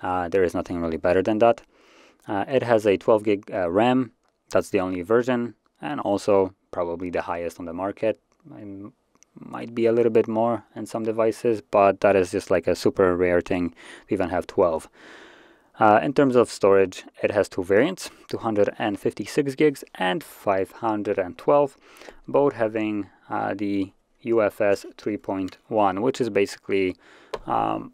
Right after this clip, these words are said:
allowing you to transfer data from, for instance, the s-, and the phone, uh, or different parts of the phone with an, um, S S D-like speed. So this is super fast storage. And let me quickly see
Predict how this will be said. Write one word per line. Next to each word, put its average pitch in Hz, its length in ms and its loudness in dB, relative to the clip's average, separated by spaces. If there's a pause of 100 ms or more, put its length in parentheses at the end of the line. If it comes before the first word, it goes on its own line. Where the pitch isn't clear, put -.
allowing 104 320 2
you 101 80 0
to 95 240 2
transfer 104 420 0
data 95 360 4
from, - 180 -12
for 92 140 -12
instance, 87 260 -8
the 87 60 -16
s-, - 280 -14
and 98 120 -8
the - 40 -10
phone, 110 580 2 (200)
uh, 104 260 -2
or 95 120 2
different 95 440 -4 (120)
parts 107 260 0
of 95 80 -4
the 98 100 2
phone 98 380 -2 (480)
with 143 300 2 (520)
an, 107 220 0 (100)
um, 110 240 0
S 113 260 0
S 98 140 2
D-like 95 560 0
speed. 95 440 -6
So 98 300 -4
this 101 220 -4
is 98 80 -4
super 107 440 2
fast - 520 -2
storage. 87 520 -2 (1160)
And 110 320 -4
let 135 120 -8
me 143 80 -18
quickly 117 440 -10
see 120 380 -10